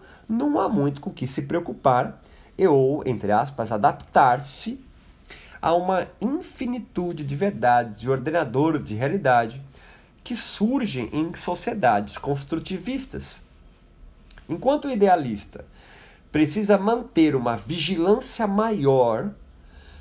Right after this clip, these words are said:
para conservar sua realidade intacta do ataque da realidade dos construtivistas relativas,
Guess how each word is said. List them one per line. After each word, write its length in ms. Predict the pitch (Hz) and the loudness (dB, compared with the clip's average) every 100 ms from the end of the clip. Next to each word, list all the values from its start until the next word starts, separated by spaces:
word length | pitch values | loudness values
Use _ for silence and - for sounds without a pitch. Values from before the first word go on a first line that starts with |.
| - | -2
para 220 | 131 135 | 2 2
conservar 880 | 139 185 226 208 202 151 110 120 113 | 0 -2 -4 -2 -2 0 2 4 2
sua 180 | - 127 | 0 -4
realidade 600 | 120 131 117 120 107 107 | -2 -2 2 2 2 -4
intacta 800 | 113 - - 180 156 - - 113 | -8 -10 0 2 2 -4 -6 -6
do 180 | 113 135 | 0 -2
ataque 640 | 135 - 180 196 202 127 | -2 2 4 4 -2 -4
da 100 | 107 | -2
realidade 600 | 113 127 123 143 160 131 | 0 -2 0 2 2 0
dos 180 | 107 104 | -8 -10
construtivistas 1160 | - 127 - 139 202 196 156 156 - 208 - - - - - - | -8 -8 -6 -6 -4 -4 -4 -4 -2 -2 -4 -14 -20 -20 -20 -16
relativas, 800 | 110 92 101 - 85 156 247 - | -10 -8 -8 -10 -10 -8 -10 -12